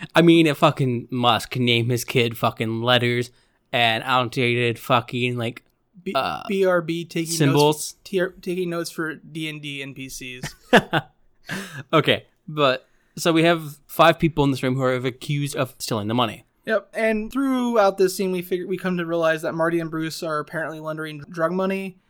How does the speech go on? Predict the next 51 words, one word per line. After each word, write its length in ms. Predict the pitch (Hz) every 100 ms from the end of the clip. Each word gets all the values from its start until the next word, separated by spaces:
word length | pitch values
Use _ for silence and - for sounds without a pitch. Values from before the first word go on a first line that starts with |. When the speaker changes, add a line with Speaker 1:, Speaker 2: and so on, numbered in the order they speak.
| _
Speaker 2:
for 280 | - 254 262
Dell 480 | 196 165 156 156 - _ _ _
through 140 | 226
the 100 | 208
Hansons. 460 | 175 175 165 160 160
The 100 | 160
Hansons 320 | 160 160 156
are 60 | 151
helping 340 | 151 147 147
Speaker 1:
I 60 | 240
mean, 160 | 240
Speaker 2:
la-, 100 | 147 143
launder 240 | 143 135
that 140 | 131 123
money. 300 | 131 - - _ _ _ -
Speaker 1:
At 280 | 196 - -
first, 260 | 196 233 220
it's 140 | 208
not 100 | 190
entirely 400 | 180 160 165 151
clear 340 | 147 156 139 147
how, 300 | - 143 143
like, 240 | 143 139 -
involved 520 | 135 127 123 123 -
Marty 320 | 120 120 120 _
is. 460 | 117 110 139 185 - _ _ -
From 60 |
the 60 | 151
way 80 | 147
they're 100 | 139
talking, 340 | 135 147 143
it 160 | 139 _
m-, 140 | 165 - -
kinda 380 | - 131 170 202
seems 180 | 196 170
like 160 | 143
Bruce 200 | 160 156
set 120 | 156
him 140 | 139 127
up. 240 | 165 - _ _ _
Speaker 2:
Yeah. 280 | 170 123 98 _ _ -
Speaker 1:
And 120 | 135
is 80 | 123
trying 180 | 139
to 60 | 123
take, 240 | 131 135 -
like, 220 | 123 117 _
evolve 340 | 131 120 117 117
for 80 | 156
this, 160 | 151
'cause 240 | - 127